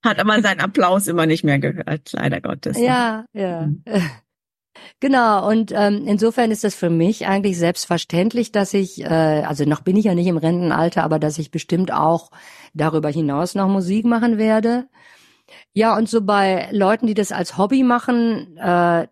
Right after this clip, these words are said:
Speaker 2: da habe ich viel mit zu tun, auch weil ich auch unterrichte, Gesang unterrichte und auch Chöre leite und habe da viel auch mit Rentner und Rentnerinnen zu tun.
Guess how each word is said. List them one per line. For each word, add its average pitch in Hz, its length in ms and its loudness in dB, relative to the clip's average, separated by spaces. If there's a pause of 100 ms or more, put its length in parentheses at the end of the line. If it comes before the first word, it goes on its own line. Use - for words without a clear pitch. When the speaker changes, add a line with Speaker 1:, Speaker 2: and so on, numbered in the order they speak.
(120)
Speaker 2:
da 175 200 -4
habe 220 160 -2
ich - 100 -8
viel 233 180 0
mit 226 160 2
zu - 160 -6
tun, 220 300 0
auch 185 260 0
weil 180 160 0
ich 180 160 -6
auch 165 180 -2
unterrichte, 185 760 0
Gesang 190 300 0
unterrichte 226 600 -2
und 190 200 -2
auch - 140 -6
Chöre 220 340 2
leite 233 420 0
und 214 100 0
habe 202 160 -2
da 190 100 0
viel 233 280 2
auch 180 100 0
mit 180 200 0
Rentner 202 400 -2
und 196 160 -6
Rentnerinnen 233 520 -2
zu 240 140 -6
tun. 254 380 -4